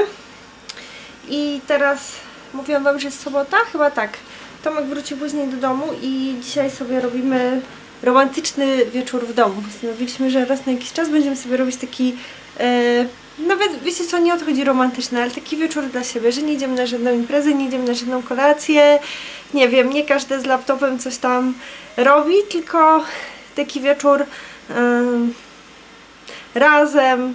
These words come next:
wiecie, z jakimś winkiem, tak, z kotem jęczącym, e, z kolacją i Tomek robi, o, nie pokażę wam,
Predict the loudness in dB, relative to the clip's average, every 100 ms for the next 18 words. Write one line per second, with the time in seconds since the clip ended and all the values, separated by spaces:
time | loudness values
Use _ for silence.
0 | -6 -8 -6 -6 -4 -6 -6 0 2 2
1 | 0 0 0 0 0 0 -4 -2 6 6
2 | 8 6 6 2 2 2 0 -2 -2 -4
3 | -8 -14 -14 -12 2 6 6 4 4 6
4 | 6 4 4 6 4 2 2 4 4 4
5 | 4 6 6 6 4 2 0 -8 -14 -14
6 | -16 -16 -12 -8 -8 -8 -16 -18 -20 -8
7 | 2 2 2 -4 -2 -2 -2 -8